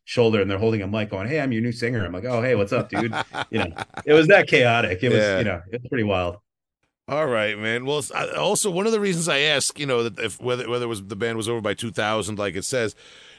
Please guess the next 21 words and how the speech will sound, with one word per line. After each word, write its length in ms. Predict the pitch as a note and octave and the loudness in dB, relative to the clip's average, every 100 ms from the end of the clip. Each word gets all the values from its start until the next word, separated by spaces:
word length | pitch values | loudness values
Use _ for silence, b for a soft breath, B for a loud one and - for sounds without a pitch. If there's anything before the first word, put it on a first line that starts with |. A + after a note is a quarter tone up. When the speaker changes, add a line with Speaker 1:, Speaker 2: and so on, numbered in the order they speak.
| B | B
Speaker 2:
did, 260 | - D#3+ - | -6 -6 -2
by 180 | C3 D3+ | 0 0
two 180 | G3+ G#3 | 0 -2
thousand 420 | G#3+ G#3 D3+ A#2+ | 0 0 0 -4
four, 300 | - D3+ D3+ | -2 -2 0
did 160 | A2+ | -2
you 80 | A#2+ | -4
feel 160 | - D#3+ | -2 0
like 180 | B2+ - | -2 0
everybody 600 | A2+ B2 D#3 B2+ C3+ C#3 | -2 0 0 2 0 0
was 180 | B2+ E2 | -2 -4
doing 320 | A#2 C3+ D3 | -2 -2 -2
what 160 | C3 | -2
you 80 | C3+ | -2
guys 260 | B2+ C3 B2+ | 0 0 0
were 80 | A#2+ | -2
doing 280 | G#2+ C3 | -2 -2
a 20 | C#3 | -2
few 200 | C3+ A#2+ | -4 -2
years 260 | A2 B2+ | 0 -2
ago? 420 | D3 E3 F3 F3 | -2 0 -2 -4